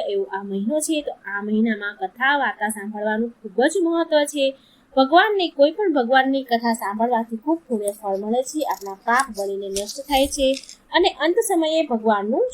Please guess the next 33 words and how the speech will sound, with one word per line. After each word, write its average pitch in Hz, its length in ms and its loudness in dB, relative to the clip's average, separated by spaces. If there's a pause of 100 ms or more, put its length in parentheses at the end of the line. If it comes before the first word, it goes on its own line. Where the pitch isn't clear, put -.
શરણું 214 340 0
મળે 185 240 -2
છે. 185 260 -10 (360)
તો 262 80 4
પૂરા 254 360 4
ધ્યાનથી, 226 600 2
મનથી 233 420 0
આ 277 180 0
કાર્તક 233 460 -2
માસની 240 460 -6 (160)
કથા 220 240 -2
સાંભળજો 214 500 -4
મિત્રો. 190 340 -4 (460)
ઓમ 330 360 2
નમો 277 360 0
ભગવતે 233 580 0
વાસુદેવાય. 202 1000 -2 (440)
જય 320 380 4
શ્રી 254 320 -2
ગણેશ. 196 480 -6 (600)
એક 370 280 2
નગરમાં 202 580 -2 (360)
એક 349 360 0
ગરઢા 220 380 4
ડોશી 262 380 -2
રહેતા 220 360 -2
હતા. 196 360 -8 (420)
એ 370 180 4
દર 311 220 6
મહિને 359 380 2
કાર્તકનું 269 640 2
સ્નાન, 214 480 -4
વ્રત 233 280 2